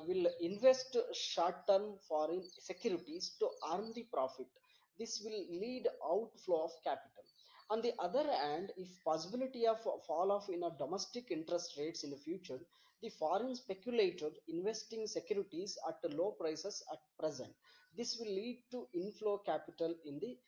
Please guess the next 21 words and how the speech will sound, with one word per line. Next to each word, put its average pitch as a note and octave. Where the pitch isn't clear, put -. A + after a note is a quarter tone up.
country. C3+
The G#3+
third, B3+
expectation A3+
of D#3
profits. -
A -
foreign C4+
investor F#3+
always E3+
has G#3+
the A#3+
profit F3
motives D3+
in E3+
his D#3
mind D#3+
at D3+
the E3+
time A#3
of A#3